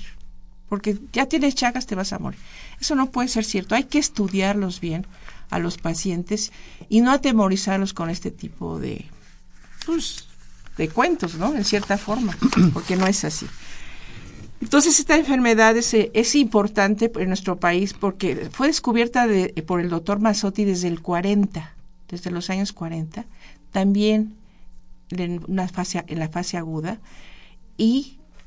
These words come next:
hasta la fecha, fíjense, desde mil novecientos cuarenta hasta ahorita, realmente no se le ha dado la rele-, relevancia a esta enfermedad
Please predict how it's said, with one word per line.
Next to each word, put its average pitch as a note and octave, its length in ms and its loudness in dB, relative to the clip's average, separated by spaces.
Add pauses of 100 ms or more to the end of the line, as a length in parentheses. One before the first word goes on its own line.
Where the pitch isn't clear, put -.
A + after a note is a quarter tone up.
hasta F#3+ 380 2
la F#3 120 0
fecha, G#3 540 -4
fíjense, B3 320 -2
desde F#3+ 320 0
mil F4 540 0 (420)
novecientos - 540 -2
cuarenta - 580 0 (640)
hasta - 380 4
ahorita, G#3+ 580 4 (100)
realmente G#3+ 640 4
no G#3 140 2
se G#3+ 140 -2
le G#3 100 0
ha G3 80 2
dado F#3+ 220 2
la F3 160 -2
rele-, E3+ 680 -4 (120)
relevancia F#3 640 0
a F#3 40 -2
esta F#3+ 240 -6
enfermedad E3+ 540 -6